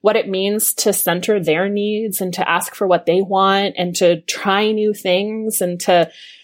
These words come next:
maybe stop kind of getting stuck in these painful or toxic situations and to have community where they can say, like, "Hey, I'm really feeling a lot of shame about X Y Z."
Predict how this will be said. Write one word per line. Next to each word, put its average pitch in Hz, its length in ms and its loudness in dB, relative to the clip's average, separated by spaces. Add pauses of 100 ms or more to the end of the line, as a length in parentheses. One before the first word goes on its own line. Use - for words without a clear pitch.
(160)
maybe 208 440 2
stop 196 560 0
kind 196 200 -4
of 185 100 -2
getting 185 240 0
stuck 190 420 0
in 202 100 0
these 185 260 -2
painful 185 480 0
or 175 80 2
toxic 180 500 -4
situations 190 840 -2
and 214 160 0
to 208 80 -2
have 214 400 0
community 202 920 0 (360)
where 202 160 2
they 196 120 4
can 202 180 -4
say, 196 260 0
like, 190 220 2
"Hey, 226 340 4
I'm 202 200 0
really 226 260 2
feeling 202 320 -2
a 185 60 2
lot 185 140 4
of 175 100 0
shame 170 300 -4
about 165 300 0
X - 240 -6
Y 165 200 -2
Z." 165 440 -8